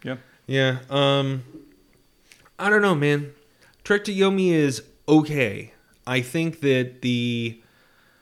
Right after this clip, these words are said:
Speaker 2: visuals and everything that it's getting praised for definitely deserves all that. Um, the story is a little so-so.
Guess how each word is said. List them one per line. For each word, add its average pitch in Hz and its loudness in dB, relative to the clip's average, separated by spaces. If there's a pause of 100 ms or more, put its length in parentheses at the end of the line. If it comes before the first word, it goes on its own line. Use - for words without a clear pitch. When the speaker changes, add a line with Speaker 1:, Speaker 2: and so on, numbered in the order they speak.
(640)
Speaker 2:
visuals 208 4
and 160 4
everything 175 2
that 156 0
it's 131 -4
getting 131 -2
praised 170 0
for 180 2
definitely 151 2
deserves 123 0
all 113 0
that. 143 2 (420)
Um, 117 -4
the 127 -4
story 180 2
is 135 0
a 147 0
little 143 4 (260)
so-so. 147 0